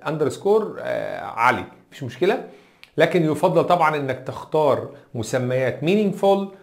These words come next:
names للايدنتيفايرز، يعني تختار مسميات لها معنى.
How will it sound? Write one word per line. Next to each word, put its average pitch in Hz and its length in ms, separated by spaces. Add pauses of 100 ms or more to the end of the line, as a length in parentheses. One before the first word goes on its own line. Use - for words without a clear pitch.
(220)
names 185 420
للايدنتيفايرز، 135 840
يعني 135 140
تختار 170 500
مسميات 139 360
لها 165 160
معنى. 208 300